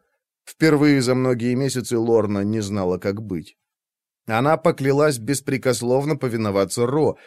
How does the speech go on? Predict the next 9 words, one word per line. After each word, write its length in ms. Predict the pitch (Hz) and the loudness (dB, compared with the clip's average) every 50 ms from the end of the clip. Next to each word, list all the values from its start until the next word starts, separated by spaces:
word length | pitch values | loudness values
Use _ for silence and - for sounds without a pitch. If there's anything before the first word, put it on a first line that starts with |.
| - _ - | -20 _ -6
выполнять 640 | 95 104 117 101 - 104 101 107 110 117 117 107 | -4 -4 -2 2 2 2 2 2 0 0 -2 -2
его 220 | 117 117 110 110 104 | -2 -2 0 0 0
приказы 500 | - 107 107 92 - 120 131 127 131 131 | -2 -4 -6 -2 0 0 2 2 0 -2
до 120 | 113 117 | -2 -2
последней 560 | - 101 98 - - 98 98 95 98 101 98 | -2 -2 -4 -2 -2 -2 -2 0 0 -2 -2
запятой, 720 | 98 98 110 101 101 120 113 107 - 170 170 147 101 78 80 | -2 -2 -4 -6 -6 -8 -8 -4 -2 0 0 0 0 -2 -4
но 460 | 80 76 73 76 82 85 82 73 69 | -8 -10 -10 -8 -6 -4 -4 -4 -4
это... 540 | 82 87 101 135 180 175 - - 80 - - _ _ _ _ _ _ _ _ _ | -4 -2 0 0 0 -2 -4 -8 -16 -18 -18 _ _ _ _ _ _ _ _ _
Кассав, 640 | - 156 170 156 - - - 208 220 226 214 175 | 0 0 0 0 -2 -2 0 2 2 2 2 0